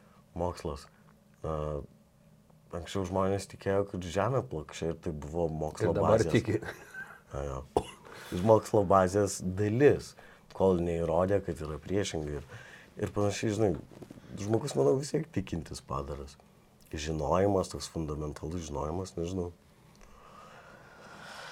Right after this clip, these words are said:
Speaker 1: yra... Jo, ir p-, ir
Speaker 2: Kaip
Speaker 1: psicho-,
Speaker 2: ten žinių radijo,
Speaker 1: psichofizika.
Speaker 2: ar žinių radijo šūkis yra? Žinojimas keičia, ar
Speaker 1: Keičia.
Speaker 2: Žinojimas keičia.
Speaker 1: Žinojimas keičia.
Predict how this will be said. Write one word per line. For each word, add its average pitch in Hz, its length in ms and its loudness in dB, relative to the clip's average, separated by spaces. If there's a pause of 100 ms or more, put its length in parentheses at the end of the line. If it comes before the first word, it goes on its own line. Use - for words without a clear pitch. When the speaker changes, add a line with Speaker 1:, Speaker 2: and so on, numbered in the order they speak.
(540)
Speaker 1:
yra... 92 960 10 (800)
Jo, 107 440 2 (100)
ir 78 120 4
p-, - 180 -14
ir 82 180 -2
Speaker 2:
Kaip 95 100 -2
Speaker 1:
psicho-, 131 240 8
Speaker 2:
ten 170 200 4
žinių 135 280 4
radijo, 123 320 10
Speaker 1:
psichofizika. 104 160 6
Speaker 2:
ar 104 80 4
žinių 110 360 2
radijo 85 380 4
šūkis - 440 -10
yra? 80 160 -6
Žinojimas 98 640 0
keičia, 113 400 -2
ar - 160 -8 (100)
Speaker 1:
Keičia. - 420 -4 (180)
Speaker 2:
Žinojimas 92 540 -4
keičia. 80 120 -8
Speaker 1:
Žinojimas 78 360 -8
keičia. - 300 -18